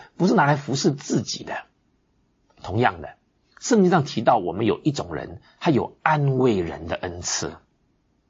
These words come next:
安慰人的恩赐，我大概没有安慰人的恩赐。我们的弟兄姐妹有一些人有生活上的难处，或者心里面的重担，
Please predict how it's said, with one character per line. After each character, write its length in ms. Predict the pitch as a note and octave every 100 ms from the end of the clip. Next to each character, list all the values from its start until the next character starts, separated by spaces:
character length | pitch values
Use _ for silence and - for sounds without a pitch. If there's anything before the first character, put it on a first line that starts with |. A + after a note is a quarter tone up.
| _ _
安 180 | C#3 D3+
慰 140 | C#3+
人 200 | F#2+ E2
的 80 | F2 -
恩 140 | F#2
赐， 300 | F2 - D2+ - _ _ _ _ _ - - -
我 480 | A#2+ A#2 A2+ A2 _ _ _ _ _
大 120 | -
概 140 | E3 B2+
没 120 | A2+
有 60 |
安 200 | - A#2
慰 100 | A2+
人 200 | G2 D#2+
的 60 | E2+
恩 200 | F2+ E2+
赐。 280 | - E2 F2 _ _ _ _ _ - - -
我 100 | B2+
们 80 |
的 80 | F#3
弟 120 | F#3
兄 160 | E3 E3+
姐 100 | A2+
妹 160 | A2 G#2+
有 160 | -
一 60 | A2
些 140 | C#3
人 200 | G2+ F2
有 300 | F2+ D#2 - _ _ _ _ _ _
生 300 | - - D#3
活 100 | A2+
上 120 | A2+
的 80 | F#2
难 240 | E2+ D#2 E2
处， 320 | G#2 D#2 - - -
或 160 | - A#2+
者 80 | G#2+
心 260 | - D3
里 100 | G#2
面 140 | F#2+ F2+
的 80 |
重 320 | - A#2+ F2+ -
担， 260 | D#2 -